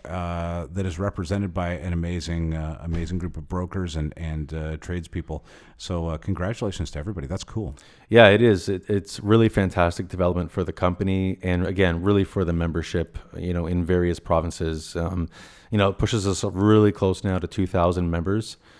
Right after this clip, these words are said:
Speaker 2: uh, from coast to coast, and all it means is more trading opportunities, and all it means is better exposure and,
Speaker 1: For
Speaker 2: you
Speaker 1: sure.
Speaker 2: know, a, a, a bigger reach for the market. And it's just a, it's a strong, de-, it's a strong move. It's a strong development for the company.
Speaker 1: And, uh,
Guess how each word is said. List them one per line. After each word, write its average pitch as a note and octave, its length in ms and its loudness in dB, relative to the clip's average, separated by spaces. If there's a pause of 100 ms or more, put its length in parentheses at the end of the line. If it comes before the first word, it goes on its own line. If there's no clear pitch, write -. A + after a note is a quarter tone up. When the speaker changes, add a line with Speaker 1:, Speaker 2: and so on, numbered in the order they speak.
(260)
Speaker 2:
uh, E2+ 300 2
from F2+ 200 -12
coast F2 300 -2
to F#2 80 -4
coast, F2 560 -2
and E2+ 460 -4 (480)
all G2+ 180 6
it G2 40 0
means F#2+ 260 2
is F2 100 -4
more F2+ 160 0
trading F2 300 0
opportunities, D#2+ 720 -2
and E2+ 100 -2
all F#2 160 4
it F#2 40 -2
means F2+ 420 0
is D#2 280 -8 (380)
better F#2 220 4
exposure E2 720 0
and, D#2+ 260 -6
Speaker 1:
For E2+ 80 -12
Speaker 2:
you - 80 -6
Speaker 1:
sure. E2+ 140 -2
Speaker 2:
know, E2+ 260 -4
a, F2 80 -4 (380)
a, - 20 0
a D#2+ 40 -2
bigger F2 360 2
reach F2+ 260 2
for - 120 -6
the E2 100 -2
market. E2+ 540 -2
And E2 220 -4
it's - 260 -6
just - 200 -2
a, G2 120 2
it's F2 180 -4
a G2 60 -4
strong, F#2+ 400 2
de-, F2+ 180 -4
it's - 140 -6
a G#2 40 0
strong B2+ 300 6
move. E2 240 4
It's F2 80 -8
a F#2 60 -2
strong F#2+ 200 2
development E2 400 2
for - 80 -8
the E2 60 -8
company. D#2+ 320 -6 (220)
Speaker 1:
And, C#3 320 4
uh, C#3 300 4